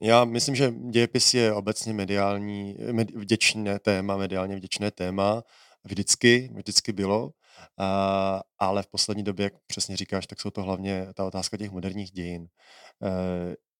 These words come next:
já u nás na škole, eh, tím, že tam učím většinu tříd v těch posledních ročnících, tak, eh, si myslím, že s moderními dějinami nemáme problém, že bychom je neučili.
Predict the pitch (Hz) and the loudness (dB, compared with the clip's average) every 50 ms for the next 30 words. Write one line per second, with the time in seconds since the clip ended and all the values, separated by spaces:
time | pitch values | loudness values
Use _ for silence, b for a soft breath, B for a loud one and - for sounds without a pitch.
0 | _ _ _ _ _ - - 113 98 104 107 104 107 110 113 117 117 117 117 120 | _ _ _ _ _ -14 -12 -4 2 4 6 8 8 6 4 4 4 6 6 6
1 | 120 - - 113 107 - _ 120 117 113 110 110 110 110 107 107 104 107 107 104 | 6 4 0 -2 -4 -2 _ 4 6 8 8 8 6 4 2 -2 -6 -6 -8 -6
2 | - - 107 107 98 107 - 110 107 107 107 104 - - 120 110 104 90 95 95 | -4 -4 -4 -2 -2 -2 0 0 0 0 -2 -4 -4 -2 -2 -2 -2 -2 -4 -4
3 | - - - 107 110 - - - 107 - - 110 - _ 104 - - 107 101 110 | -4 -4 -2 -2 -2 0 0 -2 -2 -2 -6 -10 -8 _ -4 -4 -2 -2 -6 -6
4 | 104 - 98 98 - - - 110 107 - - - 107 107 104 104 101 - _ _ | -6 -4 -4 -4 -4 -4 -4 -4 -2 -2 -2 -2 0 -2 -4 -4 -6 -10 _ _
5 | 101 95 95 _ _ _ _ - 107 101 98 95 95 95 92 - - - 95 98 | -2 -2 -2 _ _ _ _ 0 2 2 2 2 0 0 -2 -4 -4 -6 -4 -4
6 | 95 - - 104 101 95 104 101 92 - - - - - 101 95 92 90 98 98 | -4 -4 -4 -6 -6 -4 -4 -4 -4 -4 -4 -4 -2 -2 -2 -2 -2 -2 -2 0
7 | 104 110 104 101 95 98 98 98 98 98 104 101 98 92 95 95 92 98 104 104 | 0 0 0 2 2 2 2 2 0 0 0 0 -2 0 0 0 2 2 0 -2
8 | _ - 101 92 98 92 95 92 95 92 95 - - 98 98 101 98 95 87 95 | _ -4 -4 -2 -2 -2 -2 -4 -6 -8 -10 -10 -8 -4 -2 -2 -2 -2 -2 -4
9 | 98 - - - 98 92 92 92 101 | -8 -8 -4 -2 -2 0 0 -2 -4